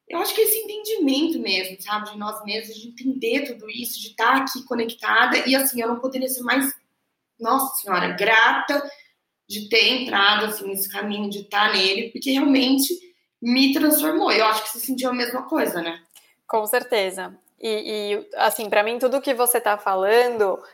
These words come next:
Speaker 2: é zero outro assunto. Porque eu acho que é o caminho
Speaker 1: É.
Speaker 2: natural desse processo, independente de por onde você entrou,
Speaker 1: Uhum.
Speaker 2: né? Então, é por isso que a gente fala que
Speaker 1: Uhum.
Speaker 2: esses pequenos hábitos, eles não são só pequenos hábitos, eles são, é, eles não são só saúde, não são só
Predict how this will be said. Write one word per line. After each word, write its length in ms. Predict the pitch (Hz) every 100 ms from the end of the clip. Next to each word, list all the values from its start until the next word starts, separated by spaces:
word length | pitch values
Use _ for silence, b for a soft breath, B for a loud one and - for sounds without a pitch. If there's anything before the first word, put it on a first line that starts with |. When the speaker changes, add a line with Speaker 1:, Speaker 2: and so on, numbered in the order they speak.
| B -
Speaker 2:
é 300 | 220 220 -
zero 360 | 214 240 233 220
outro 260 | 208 208
assunto. 680 | 202 - - 190 175 190 190 _ _ _ _
Porque 800 | 220 214 - 220 214 208 208 -
eu 120 | 214
acho 180 | 208 214
que 60 | 247
é 40 |
o 40 | 220
caminho 320 | 233 233 240
Speaker 1:
É. 80 | 220
Speaker 2:
natural 420 | 233 262 226 233
desse 260 | 233 226 -
processo, 520 | 214 214 214 202 220
independente 640 | 208 214 208 220 233 233 - _ _ 233
de 300 | 190 214 220
por 180 | - 214
onde 240 | 226 226
você 260 | 226 226 233
entrou, 460 | 226 226 202 185 185
Speaker 1:
Uhum. 220 | 175 185 -
Speaker 2:
né? 160 | 202 208
Então, 160 | 208
é 80 | 214
por 120 | 214
isso 160 | 240 226
que 60 | 247
a 60 |
gente 180 | 226 226
fala 260 | - 220 208
que 60 | 214
Speaker 1:
Uhum. 40 |
Speaker 2:
esses 120 | 208
pequenos 440 | - 214 214 208 196
hábitos, 340 | 208 208 214
eles 220 | 214 208 208
não 180 | 226 302
são 200 | 330 277
só 140 | 220
pequenos 420 | 208 202 196 185
hábitos, 320 | 185 180 - 202
eles 200 | 190 190
são, 300 | 214 240 - _
é, 280 | - 208 -
eles 160 | 208 240
não 80 | 233
são 140 | 262
só 140 | 247 226
saúde, 560 | 233 202 214 233 -
não 160 | 202 220
são 160 | 240 233
só 340 | 233 226 226